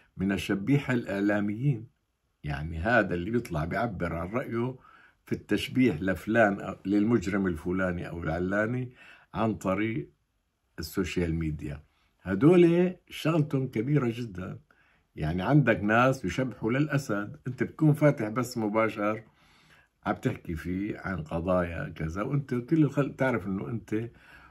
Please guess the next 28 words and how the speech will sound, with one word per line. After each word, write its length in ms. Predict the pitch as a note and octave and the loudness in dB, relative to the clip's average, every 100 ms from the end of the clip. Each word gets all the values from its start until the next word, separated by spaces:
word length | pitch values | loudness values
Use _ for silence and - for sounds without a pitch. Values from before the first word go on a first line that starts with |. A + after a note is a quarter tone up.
| _ | _
ما 220 | - A2+ B2+ | -2 2 2
بتحبه 420 | - G#2+ F2 F#2+ | 0 -6 -2 0
لبشار 480 | F#2+ F2+ G#2+ G#2 - | 0 -2 -2 -2 -4
أسد 260 | - G2 | -4 -4
وأنت 240 | F#2+ F#2+ F#2+ | -4 -6 -4
ضده، 400 | F#2 F#2+ A2 A2 | -2 -2 0 -2
بتعتبر 680 | - F#2 E2+ A2 G2+ G2 | -2 -6 -4 -2 -2 -2
إنه 160 | E2+ E2 | -4 -4
هو 340 | F2 F#2 G2+ G#2+ - _ _ - | -4 -2 -2 -2 -8 _ _ -12
خرب 540 | - - G2+ F#2+ E2+ | -8 -4 0 0 -2
سوريا. 600 | - D#2+ D#2 D2+ D#2 F2 - - _ - _ - | -4 -4 -2 -4 -8 -14 -16 -20 _ -20 _ -2
بيدخل 420 | F3 D3 A2+ G#2+ | 0 0 2 2
واحد 440 | G#2+ A#2 A2 A#2 F#2 | 4 2 2 -2 -2
بيشبح، 560 | E2 A2 F2 D#2 D#2 | -2 -2 -2 -6 -6
بيصير 280 | D2 D2+ F#2 | -8 -6 -4
بيكتب 440 | F2+ - - F2 - | -4 -6 -6 -6 -4
تعليقات 640 | D#2 D#2+ D#2+ F2+ F2+ D#2+ | -4 -4 -6 -8 -10 -8
إنه 260 | D#2 D#2+ D#2+ | -6 -4 -4
عاشت 480 | F2 F2 D#2+ D2+ - - - - - - | -6 -8 -8 -8 -10 -20 -20 -20 -20 -20
سوريا 440 | - - F2 F2+ F2+ | -10 -2 -2 0 0
الأسد، 540 | - F2+ - F#2 E2 | -2 -8 -4 -4 -4
وعاش 340 | D#2 F2+ F2 | -2 0 -2
حافظ 420 | - E2+ D#2 D#2 D#2+ | -4 -6 -6 -8 -10
الأسد، 460 | - G2 F#2+ F2+ | -12 -6 -4 -4
وعاش 340 | E2+ F2 D#2+ - | -4 -6 -8 -12
بشار 300 | D#2 F2+ F2 | -14 -12 -12
الأسد. 440 | - F2 F2+ F2 - _ - - - - F2+ F2+ | -12 -8 -8 -8 -16 _ -20 -20 -20 -8 -4 -2
هذا 800 | F#2 A2+ B2+ C3+ D3 F3+ F3 | -2 6 8 8 8 6 4